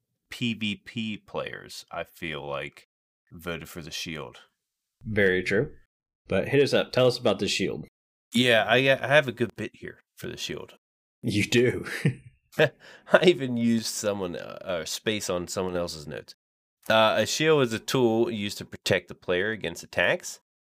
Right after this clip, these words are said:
Speaker 1: crafted with six of any type of wood planks and one iron ingot, can be combined with a banner to copy that pattern to the shield. Uh, some things the shield cannot block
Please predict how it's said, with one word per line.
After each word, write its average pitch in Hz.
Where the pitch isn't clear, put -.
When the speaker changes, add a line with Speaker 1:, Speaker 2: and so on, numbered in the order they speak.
Speaker 1:
crafted 95
with 90
six -
of 92
any 104
type 104
of 95
wood 104
planks 104
and 90
one 92
iron 98
ingot, 95
can 104
be 104
combined 98
with 120
a 110
banner 110
to -
copy 92
that 85
pattern 92
to 98
the 95
shield. 123
Uh, 101
some 95
things 123
the 107
shield 117
cannot 104
block 82